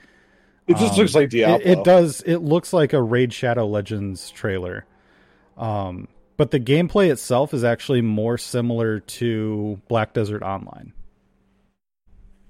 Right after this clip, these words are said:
Speaker 1: I, I don't know. I, I guess, like, you know, it's an A R P G. Like, I'll fucking try it, especially if it's free.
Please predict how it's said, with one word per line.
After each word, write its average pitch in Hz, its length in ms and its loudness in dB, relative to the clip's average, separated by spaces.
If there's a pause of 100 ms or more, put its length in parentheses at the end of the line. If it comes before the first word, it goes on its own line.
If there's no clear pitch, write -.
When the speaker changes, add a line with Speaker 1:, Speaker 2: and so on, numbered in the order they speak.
(760)
Speaker 1:
I, 175 100 2 (120)
I 185 120 8
don't 160 140 6
know. 139 160 8
I, 180 300 6
I 190 80 8
guess, 226 300 6
like, 202 200 6
you 214 160 0
know, 175 180 6
it's 175 140 4
an 180 80 0
A 165 80 4
R 131 160 4
P 127 160 -4
G. 110 240 -2
Like, 104 180 -2
I'll 139 120 0
fucking 139 340 -4
try 110 280 -2
it, 120 200 2
especially 131 440 -2
if 123 80 -6
it's 123 120 -8
free. 127 420 -2